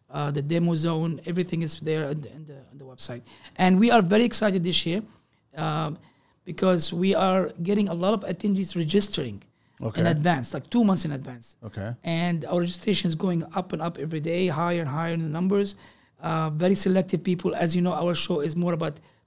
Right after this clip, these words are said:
Speaker 1: quality of attendance, not quantity.
Speaker 2: Yes.
Speaker 1: We're not looking for a mass, because exhibitors,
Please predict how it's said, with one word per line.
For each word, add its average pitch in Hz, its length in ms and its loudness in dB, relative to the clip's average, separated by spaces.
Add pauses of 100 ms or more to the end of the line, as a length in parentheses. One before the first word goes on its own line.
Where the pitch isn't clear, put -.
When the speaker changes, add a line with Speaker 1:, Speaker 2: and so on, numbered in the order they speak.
Speaker 1:
quality 175 460 -2
of 185 40 0
attendance, 196 640 -2 (100)
not 175 380 -8
quantity. 151 540 -6 (120)
Speaker 2:
Yes. 101 400 -10
Speaker 1:
We're 170 140 0
not 196 140 6
looking 180 320 2
for 170 260 -4
a 151 60 -4
mass, 156 480 -2 (560)
because 180 400 0
exhibitors, 196 600 0